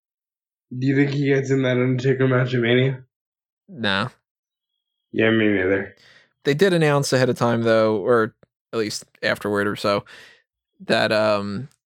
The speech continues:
Speaker 2: there is a no disqualification match happening at Elimination Chamber. So we'll talk about that when we get to our predictions later this week. But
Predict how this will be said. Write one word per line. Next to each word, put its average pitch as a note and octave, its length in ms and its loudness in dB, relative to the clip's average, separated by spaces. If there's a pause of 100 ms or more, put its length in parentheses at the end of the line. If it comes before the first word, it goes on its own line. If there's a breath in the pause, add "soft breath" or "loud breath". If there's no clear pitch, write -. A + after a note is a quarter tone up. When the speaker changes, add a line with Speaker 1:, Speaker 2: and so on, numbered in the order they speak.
(540)
Speaker 2:
there C3 160 0
is B2+ 140 0
a B2 80 0
no A#2+ 180 4
disqualification A#2 800 -2
match A2 240 -2
happening A2 320 -2
at G#2+ 80 -2
Elimination A2+ 480 -2
Chamber. G3 400 -2
So F#2+ 320 -2
we'll G2+ 160 -4
talk - 160 -8
about E2+ 180 -6
that F#2 180 0
when E2+ 120 -6
we F2 60 -8
get F#2 160 -8
to E2+ 120 -6
our D2+ 80 -2
predictions - 480 -6
later F2 220 -4
this - 180 -10
week. E2+ 240 -6
But F#2+ 320 -4